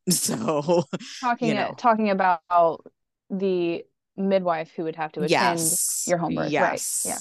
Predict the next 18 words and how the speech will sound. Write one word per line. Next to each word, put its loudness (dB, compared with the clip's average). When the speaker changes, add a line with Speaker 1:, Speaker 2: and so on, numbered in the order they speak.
Speaker 1:
Yes, -6
yes, -10
yes. 0
Speaker 2:
Because 4
Speaker 1:
'Cause 6
of 8
Speaker 2:
free 4
Speaker 1:
course 8
Speaker 2:
birth -2
Speaker 1:
at 4
Speaker 2:
is 4
pretty 6
Speaker 1:
seventeen 0
is, 4
is 2
Speaker 2:
inexpensive. 4
Speaker 1:
free. 2
Speaker 2:
<laughs> 0